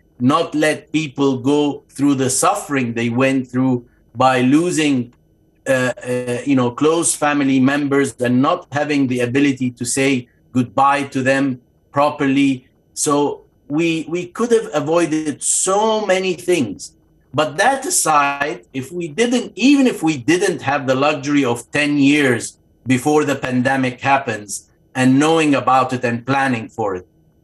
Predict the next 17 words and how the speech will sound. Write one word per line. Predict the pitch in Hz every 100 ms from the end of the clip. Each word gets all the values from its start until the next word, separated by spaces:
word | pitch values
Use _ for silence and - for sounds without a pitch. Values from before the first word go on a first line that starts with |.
| _
even | 185 254 285 254
when | 170 139
the | 127
pandemic | 127 127 123 127 131 120 -
happened, | 131 135 113 101 98 _ _
there | 123 127
were | 135 139
a | 135
lot | 139 165
of | 208 214
decisions | 165 147 156 135 135 120
that | 127 120
were | 127 123
made | 120 131 151 127 90 _ _ _ _ -
that | 135 143 -
actually | 160 156 - 147 147
were | 143 135 139 143 135